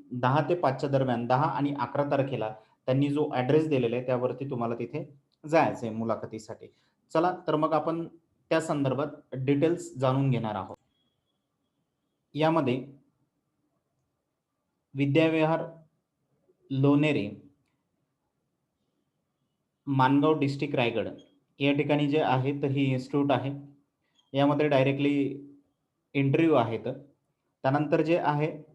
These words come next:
तर यामध्ये कोणकोणत्या व्हॅकन्सीज आहेत, याच्यामध्ये असिस्टंट प्रोफेसर, professor for B Tech यासाठीच्या व्हॅकन्सी इथे देण्यात आलेल्या आहे.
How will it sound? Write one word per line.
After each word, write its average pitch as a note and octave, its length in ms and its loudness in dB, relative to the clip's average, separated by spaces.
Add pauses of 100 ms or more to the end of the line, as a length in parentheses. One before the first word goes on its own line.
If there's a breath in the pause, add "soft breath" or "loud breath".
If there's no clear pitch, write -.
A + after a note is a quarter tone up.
(280)
तर C#3 60 0
यामध्ये D#3 340 2
कोणकोणत्या D3+ 500 0
व्हॅकन्सीज C#3 520 0
आहेत, A2 300 -2 (800)
याच्यामध्ये D#3 480 0
असिस्टंट F3 600 -4
प्रोफेसर, C#3 540 -2 (480)
professor D3 460 -2 (120)
for D3 200 -2
B B2+ 60 -2
Tech C3+ 300 -2 (220)
यासाठीच्या C#3 560 -2
व्हॅकन्सी C3 460 -6
इथे C3 180 -6
देण्यात B2 260 -4
आलेल्या F#2 280 -10
आहे. - 80 -20